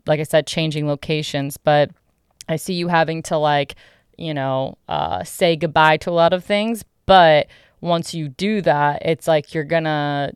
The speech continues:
you're gonna, like, level up. And I feel like right now, um, I don't know if you're feeling, like, a creative,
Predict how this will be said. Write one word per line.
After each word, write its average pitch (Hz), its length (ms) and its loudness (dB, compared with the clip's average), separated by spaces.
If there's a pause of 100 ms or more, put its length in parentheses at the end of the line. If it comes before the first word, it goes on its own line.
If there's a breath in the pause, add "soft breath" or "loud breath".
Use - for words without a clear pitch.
(120)
you're 151 160 -6
gonna, 165 200 -4
like, 151 200 -2
level 147 500 0
up. - 320 -6 (380 soft breath)
And 160 140 2
I 147 80 0
feel 175 260 2
like 170 220 4
right 151 240 2
now, 156 760 2
um, 143 460 0
I 151 80 2
don't 156 120 4
know 156 160 4
if - 200 -4
you're 147 220 -2
feeling, 151 360 -4
like, 143 220 -4
a 165 100 -6
creative, 143 1080 0